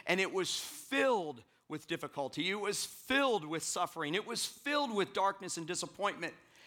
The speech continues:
that doesn't mean that God doesn't want you on that path doing what he has called you to do, because his promises are greater than the difficulty that you are going through or have been through. But we have to realize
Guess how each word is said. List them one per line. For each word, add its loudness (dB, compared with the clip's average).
that 4
doesn't 0
mean 0
that -2
God 6
doesn't -2
want 0
you -4
on 2
that 2
path 4
doing 0
what 0
he -2
has -8
called 0
you 0
to -4
do, -2
because -4
his -2
promises 0
are 2
greater 2
than -2
the -2
difficulty -6
that -12
you -4
are -4
going -2
through -12
or -4
have -8
been -4
through. -16
But -2
we 2
have -2
to -8
realize -4